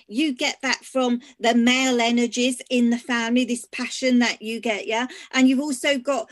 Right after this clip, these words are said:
a great deal of integrity that you use a lot and that you assert yourself with there as well, yeah? I do feel like, I wanna say, I wanna say this gentleman makes me feel like he was either hospitalized or he spent some time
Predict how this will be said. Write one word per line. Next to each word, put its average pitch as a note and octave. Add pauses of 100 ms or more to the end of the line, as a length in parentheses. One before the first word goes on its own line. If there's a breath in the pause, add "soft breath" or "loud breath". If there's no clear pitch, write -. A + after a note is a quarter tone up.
(160 loud breath)
a B3+
great C4
deal B3+
of A#3+
integrity C4 (340 loud breath)
that C4+
you A#3+
use B3+
a B3+
lot C#4
and A#3+
that A3+
you A#3
assert B3
yourself A3+
with A3+
there A3
as G#3+
well, G3+
yeah? A3+ (320 loud breath)
I D4
do F4
feel G4
like, D4+
I C#4
wanna E4+
say, D#4 (360 loud breath)
I D4+
wanna F#4 (160)
say G#4+
this F4+
gentleman D#4+
makes C4
me C#4
feel C4+
like B3+
he C4
was B3
either A#3+
hospitalized E4
or C#4
he B3+
spent B3+
some B3
time A#3+